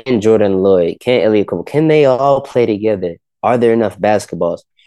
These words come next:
Um, and, you know, I'm seeing, you know, them playing well together. I'm seeing them sharing the ball. I'm seeing them looking happy, like they're enjoying it. And so that's the thing. Like, a lot of guys are talented, but when you see guys who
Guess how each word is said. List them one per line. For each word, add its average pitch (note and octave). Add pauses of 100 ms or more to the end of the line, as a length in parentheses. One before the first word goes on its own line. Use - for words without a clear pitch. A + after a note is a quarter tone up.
(280)
Um, E2 (600)
and, D#2+ (420)
you E2+
know, -
I'm D#2+
seeing, F#2+ (140)
you D2
know, - (340)
them F#2+
playing E2
well F#2+
together. E2+
I'm E2
seeing G2
them E2
sharing F2+
the D#2+
ball. F2+
I'm F2
seeing A2
them G2 (140)
looking G#2+
happy, E2
like E2
they're G2+
enjoying F#2+
it. E2+
And F2
so G2+
that's B2
the G#2
thing. A2+
Like, E2
a B1+
lot G#2+
of G#2
guys G#2
are F2
talented, A2
but E2+
when F2+
you G#2+
see G#2
guys F#2+
who F2